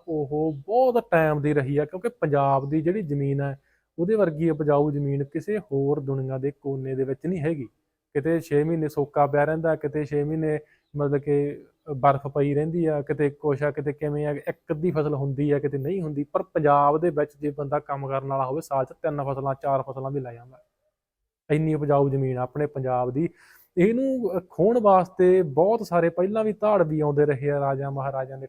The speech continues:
ਟਾਈਮ। ਤੇ ਜਿਹੜੇ ਹੁਣ ਵਾਲੇ ਧਾੜਵੀ ਆ ਦੋਸਤੋ, ਇਹ ਹੈਗੇ ਆ ਕਾਰਪੋਰੇਟ ਘਰਾਣੇ। ਇਹਨਾਂ ਨੇ ਆਪਣੀਆਂ ਜ਼ਮੀਨਾਂ ਖੋਹਣ ਵਾਸਤੇ ਬਹੁਤ ਸਾਜ਼ਿਸ਼ਾਂ ਕੀਤੀਆਂ। ਪਹਿਲਾਂ ਅਫਵਾਹਾਂ ਉਡਾਈਆਂ ਵੀ ਅੱਜ ਵੀ ਉਹ ਅਫਵਾਹ ਨੂੰ ਬਹੁਤ ਸਾਰੇ ਲੋਕ ਮੰਨਦੇ ਆ। ਜਿਹੜੀ ਪ-, ਸਭ ਤੋਂ ਪਹਿਲੀ ਇਹਨਾਂ ਨੇ ਜਿਹੜਾ ਅਫਵਾਹ ਉਡਾਈ ਸੀਗੀ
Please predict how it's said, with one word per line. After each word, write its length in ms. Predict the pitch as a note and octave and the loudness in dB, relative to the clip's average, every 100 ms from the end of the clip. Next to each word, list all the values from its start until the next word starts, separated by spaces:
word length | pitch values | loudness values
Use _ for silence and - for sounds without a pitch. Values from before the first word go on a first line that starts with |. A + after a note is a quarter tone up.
| - | -10
ਟਾਈਮ। 440 | C3+ C3+ C3 C3 - _ _ | -10 -10 -14 -18 -20 _ _
ਤੇ 80 | D#3+ | -6
ਜਿਹੜੇ 140 | F3+ F#3 - | -2 -4 -2
ਹੁਣ 120 | C#3+ | 2
ਵਾਲੇ 180 | D3+ D3+ | 2 2
ਧਾੜਵੀ 400 | F3+ F#3+ D3+ D3 | 2 0 0 0
ਆ 80 | D3 | -2
ਦੋਸਤੋ, 400 | D3+ D#3 F#3 E3 | -2 -4 -4 -4
ਇਹ 220 | D3 D#3+ | -4 -4
ਹੈਗੇ 260 | D3+ E3 | -4 -4
ਆ 60 | A3 | -4
ਕਾਰਪੋਰੇਟ 680 | - D#3+ D3 C#3 C3+ C3 B2 | 0 2 2 0 -2 -2 -4
ਘਰਾਣੇ। 340 | C#3 D#3 G#2+ _ _ _ _ _ _ | -12 -12 -14 _ _ _ _ _ _
ਇਹਨਾਂ 220 | E3+ F#3+ G3+ | -2 0 2
ਨੇ 100 | F#3+ | 2
ਆਪਣੀਆਂ 360 | F3+ F3 F3+ | 2 0 -2
ਜ਼ਮੀਨਾਂ 400 | D3 C#3+ C#3+ D3+ | 0 -2 0 -2
ਖੋਹਣ 240 | D3+ D#3+ F#3+ | 0 -2 0
ਵਾਸਤੇ 320 | F3 E3 E3 | 0 0 -4
ਬਹੁਤ 320 | C3 F3+ A3+ | -2 -2 2
ਸਾਜ਼ਿਸ਼ਾਂ 360 | D#3 D3 D3 C#3+ | 2 2 0 -6
ਕੀਤੀਆਂ। 420 | - C3+ D3 C#3+ | -6 -6 -2 -2
ਪਹਿਲਾਂ 360 | D#3 D#3+ F#3 | -2 -2 0
ਅਫਵਾਹਾਂ 380 | D#3 C#3+ C#3+ C#3+ | -2 -2 -2 -2
ਉਡਾਈਆਂ 400 | C#3+ C#3 C#3+ D3 - _ _ _ | -2 -2 -4 -6 -8 _ _ _
ਵੀ 140 | C#3+ D#3+ E3 | -2 4 6
ਅੱਜ 140 | C#3+ | 6
ਵੀ 140 | F3 G3+ | 6 6
ਉਹ 140 | G3+ | 6
ਅਫਵਾਹ 280 | F3 F3+ G#3 | 6 4 6
ਨੂੰ 160 | G#3 | 4
ਬਹੁਤ 260 | D3 B3 C4+ | 6 6 6
ਸਾਰੇ 200 | F#3+ F#3 | 6 8
ਲੋਕ 240 | F3 F3 | 8 8
ਮੰਨਦੇ 480 | A#3 E3 D#3+ C#3+ D#3+ | 8 8 8 6 6
ਆ। 60 | D3 | 6
ਜਿਹੜੀ 180 | E3+ G#3+ | 4 0
ਪ-, 160 | G3+ | 0
ਸਭ 160 | F3+ A#3 | 0 0
ਤੋਂ 120 | C4+ | 6
ਪਹਿਲੀ 360 | A#3+ A#3 C4 A#3 | 8 8 6 6
ਇਹਨਾਂ 160 | A3 | 6
ਨੇ 60 | G#3+ | 6
ਜਿਹੜਾ 300 | F3+ D#3+ D#3+ | 6 6 4
ਅਫਵਾਹ 300 | D3+ D#3 F#3+ | 2 6 6
ਉਡਾਈ 180 | E3 D3+ | 6 4
ਸੀਗੀ 300 | E3 G3 | 0 -2